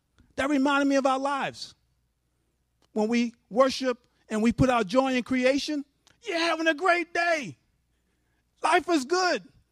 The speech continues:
You can tear it up. You get a bill in the mail.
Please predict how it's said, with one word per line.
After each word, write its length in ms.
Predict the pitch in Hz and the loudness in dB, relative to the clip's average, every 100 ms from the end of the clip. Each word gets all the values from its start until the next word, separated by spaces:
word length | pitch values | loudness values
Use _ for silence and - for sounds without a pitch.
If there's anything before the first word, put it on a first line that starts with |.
| _ _ | _ _
You 160 | 254 370 | 0 0
can 240 | 370 302 | 0 -4
tear 320 | - 349 339 349 | 0 2 4 6
it 60 | |
up. 340 | 370 339 _ _ _ _ _ _ - | 6 4 _ _ _ _ _ _ 2
You 140 | 302 | 2
get 120 | 311 | 4
a 80 | 269 | 0
bill 260 | 220 302 302 | 2 2 4
in 60 | |
the 80 | 285 | 2
mail. 420 | 285 311 311 285 | 2 0 0 -4